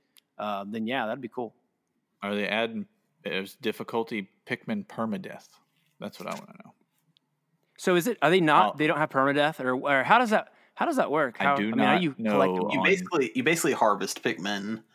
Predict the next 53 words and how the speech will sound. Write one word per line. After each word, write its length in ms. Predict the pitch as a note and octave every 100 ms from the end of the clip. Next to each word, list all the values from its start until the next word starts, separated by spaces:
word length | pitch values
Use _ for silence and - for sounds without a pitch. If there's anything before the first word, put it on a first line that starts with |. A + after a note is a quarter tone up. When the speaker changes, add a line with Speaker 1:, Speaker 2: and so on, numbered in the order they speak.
| _ A2
Speaker 2:
Yeah. 220 | G2+ G#2
Speaker 3:
Um, 400 | A#2 G#2 G2 F#2
and 120 | A#2+ C3
you'll, 120 | C#3+
like, 180 | D3 C3+
eventually, 500 | A2+ A#2 - B2 G#2+
like, 140 | F#2+
max 340 | G#2 G#2 -
out 140 | A#2 F2+
how 120 | A2+
many 160 | G#2 G#2
you 60 |
can 120 | G#2+
hold 240 | A2 G2+ G#2+
in 80 | A2+
a 80 |
level, 440 | A2+ A2+ B2 A#2+ A#2
but 380 | A2+ G2 F#2 - _ -
Speaker 2:
Mm-hmm. 280 | G#2+ G2 F2+ -
Speaker 3:
you'll, 300 | A#2 A#2 A2+
uh, 360 | G#2+ G2+ G2+ B2+ _ _ -
they, 140 | D3
they 160 | B2+ C#3
are 140 | A2+
disposable. 760 | G#2 - G2+ F#2 F#2 C#2+ D2 - _ _ -
Um, 640 | A2+ G#2+ G2 F#2 F#2+ A2 _ _ _
Speaker 2:
They 80 | E3
do 100 | E3
Speaker 1:
That's 100 | D#3+
so 20 | D#3
Speaker 2:
different 160 | D#3 A#2
things 100 | F#3+ G#3+
Speaker 1:
sad. 120 | C#3+
Speaker 2:
based 200 | G2+ -
on, 100 | G2
like, 140 | G2+
what 160 | G2+ G#2
color 280 | - G#2 F#2+
they 160 | F#2 F2+
are 160 | F2+
and 120 | F#2
stuff, 360 | - F2 F2 _ _ _
so. 220 | - - _ _ _ -
Speaker 3:
Yeah. 320 | G2 D2 - - - _
Uh, 220 | F3 F3 -
Shibby, 300 | - F3+ D3
I 40 |
have 80 | D#3+
a 60 |
question 360 | E3 D#3 - C3+
for 100 | B2
you. 400 | A#2+ C3 D#2+ C3
So, 680 | - - D3+ C3 A2+ G#2